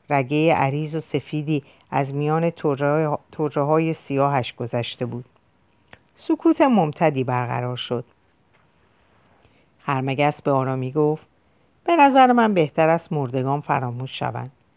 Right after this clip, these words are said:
فراموش کردن بعضی چیزها کار مشکلی است.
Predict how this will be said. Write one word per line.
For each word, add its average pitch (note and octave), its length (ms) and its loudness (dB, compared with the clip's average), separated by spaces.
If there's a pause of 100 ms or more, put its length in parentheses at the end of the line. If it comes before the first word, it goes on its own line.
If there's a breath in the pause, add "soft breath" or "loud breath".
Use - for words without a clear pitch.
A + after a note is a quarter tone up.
(480)
فراموش C#3 460 -2
کردن C#3 420 0
بعضی D3+ 360 0
چیزها C#3+ 420 -4
کار F#3+ 260 0
مشکلی B2+ 560 -4
است. - 220 -20